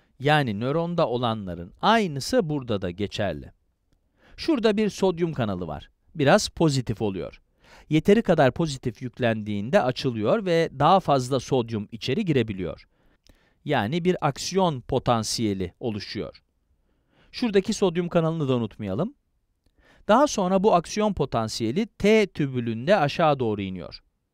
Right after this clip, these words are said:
Aksiyon potansiyelinin daha sonra kimyasal bir işarete döndüğünü ve bunun da aşağı hareket eden başka aksiyon potansiyellerine sebep olduğunu düşünebilirsiniz.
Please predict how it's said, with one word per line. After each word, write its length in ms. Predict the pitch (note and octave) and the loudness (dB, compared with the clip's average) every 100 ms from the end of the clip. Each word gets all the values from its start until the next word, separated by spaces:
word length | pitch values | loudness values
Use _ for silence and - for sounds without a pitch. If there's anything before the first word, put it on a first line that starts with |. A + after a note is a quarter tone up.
| _ _ _ _ - | _ _ _ _ -10
Aksiyon 400 | A#2+ - F3 F3+ | -6 -2 0 0
potansiyelinin 800 | C3+ B2 A#2 - A2+ A2+ G3 D3+ | -2 -2 -4 -2 -4 -2 -2 2
daha 180 | C#3+ | 2
sonra 300 | E3+ A#2 C3 | 2 -4 -6
kimyasal 640 | F3 C#3 B2+ A#2+ - F3+ D3 | -6 -6 -2 -2 2 0 0
bir 100 | C#3 | -6
işarete 640 | A#2+ B2+ A#2 A2+ C#3+ A#2+ | -4 -2 0 0 -2 -2
döndüğünü 640 | G#2+ G2 F#2+ F2 F2 F#3+ - _ _ - | -6 -4 -6 -6 -4 -6 -8 _ _ -4
ve 160 | C#3+ | -2
bunun 300 | C#3+ F3+ A3 | 0 0 2
da 120 | D#3+ A2+ | 2 0
aşağı 300 | A#2 F#3+ F#3 | 0 2 4
hareket 380 | E3+ D3 C#3+ | 4 4 0
eden 280 | C3 C3+ C3 | 0 0 2
başka 300 | A#2 - - | -2 -2 0
aksiyon 420 | D3 - - F3 | 0 -2 -4 -4
potansiyellerine 920 | D#3 D3+ C3 B2+ - C3 B2 B2 A#2+ A2 | -4 -4 -2 -2 -2 -2 -2 -2 -4 -4
sebep 380 | - C#3+ D3 | -2 -2 0
olduğunu 420 | C3 A2+ B2+ G3+ E3+ | -2 -4 -4 -4 -6
düşünebilirsiniz. 920 | - D3+ B2 A#2 G#2 - G#2 - | -8 -6 -6 -4 -6 -8 -14 -16